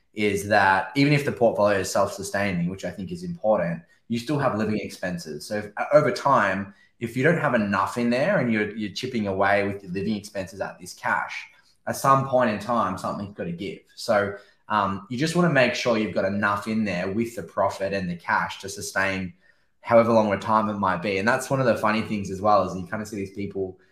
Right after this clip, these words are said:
retiring at sixty-two and then they've still got thirty years before they actually cark it. So, like, you gotta, like,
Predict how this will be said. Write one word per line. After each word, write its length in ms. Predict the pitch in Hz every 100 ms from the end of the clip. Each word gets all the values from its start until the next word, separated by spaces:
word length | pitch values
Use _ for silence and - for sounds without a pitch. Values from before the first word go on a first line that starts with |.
| _ _ -
retiring 640 | 117 113 117 117 117 110
at 120 | 104
sixty-two 760 | - 117 - 107 - 131 113 104
and 120 | 107
then 220 | 113 107
they've 160 | - 107
still 260 | - 143 170
got 400 | 147 107 - - _ _ _
thirty 440 | - - 131 120 98
years 460 | 113 131 95 95
before 440 | - 110 - 107 104
they 440 | 101 101 101 - -
actually 420 | 120 - 117 98
cark 400 | 90 104 127 117
it. 160 | 92
So, 340 | - 151 123 117
like, 260 | 107 104
you 80 | 131
gotta, 360 | 117 147 170 120
like, 300 | 101 101